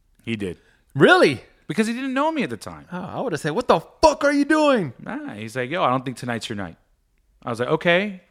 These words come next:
Speaker 1: So he's like, "We're gonna put Presto back on, and, um, you know, we'll, we'll send you your check." I swear to God.
Speaker 2: That was it.
Speaker 1: Word for word. I remember walking out of the, the venue completely deflated.
Speaker 2: So you la-,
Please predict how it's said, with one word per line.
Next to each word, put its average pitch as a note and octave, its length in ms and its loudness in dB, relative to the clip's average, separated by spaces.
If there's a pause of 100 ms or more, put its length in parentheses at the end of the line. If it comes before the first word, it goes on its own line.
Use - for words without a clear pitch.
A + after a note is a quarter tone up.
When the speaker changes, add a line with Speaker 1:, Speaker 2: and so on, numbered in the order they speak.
(340)
Speaker 1:
So C#3 580 0
he's B2+ 180 -8
like, A2+ 160 -6 (500)
"We're C3+ 60 -10
gonna C#3+ 120 -4
put C#3+ 180 -2
Presto D#3 340 0
back C#3+ 260 2
on, D3+ 320 0
and, B2 480 -8
um, A2+ 600 -4 (320)
you A#2 80 -6
know, G2+ 280 -6
we'll, G#2+ 320 -6
we'll G#2+ 180 -10
send G#2+ 200 -12
you F#2 80 -16
your F2 100 -18
check." - 200 -20 (600)
I A#2 60 -4
swear C#3 360 0
to C#3+ 60 0
God. A2 240 0 (220)
Speaker 2:
That A2+ 100 -6
was A2 220 -6
it. G#2 200 -8 (180)
Speaker 1:
Word E3 220 0
for F3 140 -8
word. C3 400 -2
I A2 80 -4
remember B2+ 300 -2
walking A#2+ 440 0
out A#2 200 -2
of A2 60 -8
the, G#2+ 140 -6
the G#2+ 180 -10
venue G#2+ 320 -6
completely C3 760 -8
deflated. G#2 420 -12
Speaker 2:
So D3+ 120 2
you C#3+ 240 -2
la-, D3+ 280 2